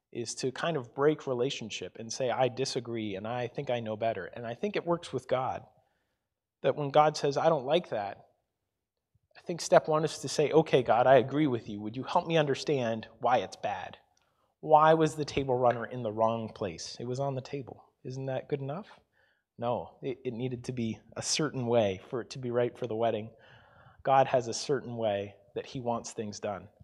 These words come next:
And I think step one is to ask him. Or, sorry, step one is not to ask him. Step one is to agree and say, "God, yeah, you're, you're right. Help me understand how you're right." Sin is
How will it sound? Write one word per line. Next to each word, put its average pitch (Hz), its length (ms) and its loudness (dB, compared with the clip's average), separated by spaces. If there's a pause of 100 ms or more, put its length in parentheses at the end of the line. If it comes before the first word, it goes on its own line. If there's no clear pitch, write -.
(680)
And 110 120 -4
I 110 80 -2
think 156 220 -4
step - 300 4
one 139 180 2
is 127 120 -4
to - 140 -2
ask 139 280 -4
him. 101 220 -10 (1500)
Or, 131 320 6
sorry, 127 340 4
step - 260 4
one 151 140 0
is 113 100 -4
not 131 240 -4
to 87 100 -8
ask - 240 -12
him. - 120 -16
Step - 240 6
one 175 160 6
is 156 100 0
to 139 160 0
agree 131 400 -4
and 107 200 -12
say, 123 140 -2
"God, 135 300 6
yeah, 143 280 8 (280)
you're, 156 380 8
you're 170 220 12
right. 151 320 8
Help - 320 8
me 170 120 2
understand 151 560 0
how 160 360 -4
you're 131 200 -2
right." 113 360 -4 (2000)
Sin 165 300 4
is 139 180 4